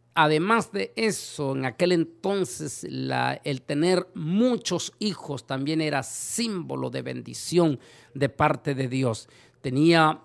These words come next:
una familia grande, tenía un, numerosos hijos, su esposa y muchos criados, ah, sirvientes, servidores que trabajaban para él en cantidad.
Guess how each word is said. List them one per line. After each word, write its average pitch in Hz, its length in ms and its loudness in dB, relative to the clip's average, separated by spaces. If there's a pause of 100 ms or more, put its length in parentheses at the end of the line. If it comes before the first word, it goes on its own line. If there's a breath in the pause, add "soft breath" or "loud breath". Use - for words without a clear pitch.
(340)
una 170 180 6
familia 170 720 0
grande, 143 800 4
tenía 120 260 -8
un, 156 340 0
numerosos 185 760 4
hijos, 127 680 -4 (100)
su - 220 -12
esposa 160 760 2 (680 soft breath)
y 208 160 4
muchos 190 880 2
criados, 165 840 2
ah, 127 240 -4 (120)
sirvientes, 147 1000 2
servidores 160 800 0
que 143 120 -8
trabajaban 135 760 0
para 127 200 0
él 170 260 0
en 165 180 4
cantidad. 131 880 -2